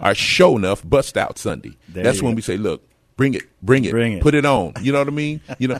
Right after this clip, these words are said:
Speaker 1: don't worry about doing it. If you want to, dress like you want. If you wanna
Speaker 2: Yeah.
Speaker 1: wear a three-piece suit next Sunday, fine. But, but, uh, if you wanna just wear a button-down shirt or a t-shirt or what, come on. But on first Sundays,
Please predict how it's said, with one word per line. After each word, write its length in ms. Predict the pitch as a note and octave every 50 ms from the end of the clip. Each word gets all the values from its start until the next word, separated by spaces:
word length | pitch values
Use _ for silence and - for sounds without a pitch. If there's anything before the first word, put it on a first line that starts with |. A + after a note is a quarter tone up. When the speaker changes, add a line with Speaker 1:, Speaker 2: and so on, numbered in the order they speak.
| - -
Speaker 1:
don't 200 | F#2 D3 D#3+ F3
worry 200 | E3+ F#3 F#3+ F#3+
about 320 | F3+ D3+ D3+ C3+ C3 A2+ A2
doing 240 | B2+ C3+ C3+ B2+ A#2+
it. 100 | - -
If 120 | A#2+ -
you 100 | B2+ A#2+
want 260 | A#2+ C3+ F3 - - -
to, 140 | C#3 C#3+
dress 240 | C3 E3+ C4+ F4 - F4
like 140 | E4 D#4+ F4
you 60 | E4
want. 140 | E4+ D#4 D3
If 80 | D3+
you 80 | F3+ G3+
wanna 160 | A3+ G#3 G3
Speaker 2:
Yeah. 60 | F3
Speaker 1:
wear 100 | G3 G3
a 40 | F3+
three-piece 460 | - - G#3 G#3 G3 - G#3+ G3 F3+
suit 300 | - - G#3+ G3+ F#3+ F3
next 240 | D#3 F3 G3 G3+ -
Sunday, 260 | - G3 G#3 G3+ D3 - F#2
fine. 440 | - - - A2+ C3 D3 F#2 E2 - _ - - - - _
But, 280 | - D#2+ G2+ F#2 - F#2
but, 280 | G#2 G#2+ G2 E2+ - -
uh, 100 | - - -
if 340 | - F2 - - G2 F#2+
you 100 | B2 C#3+ D3+
wanna 180 | D3 C#3 B2
just 160 | A2+ A#2+ A#2 -
wear 140 | C3 B2 G2
a 60 | F#2
button-down 500 | F#2+ A#2+ C#3 C#3+ C3+ C3 C3 C3 B2+ A#2
shirt 280 | - - - D3 D#3 D3+
or 80 | E3 E3
a 40 | -
t-shirt 500 | - - D#3+ D#3 D3+ - - D3 D3 -
or 20 | B2
what, 180 | - - -
come 200 | - - C#3+ C#3
on. 240 | A#2 F#2 C#2 - - _ _ - - - _ _ -
But 180 | E2+ G#2 F#2 -
on 160 | F2 G2 F2
first 380 | - - - E3+ F#3 F#3 -
Sundays, 540 | - E3 C3 A2 C#2+ B1+ A1+ - - - -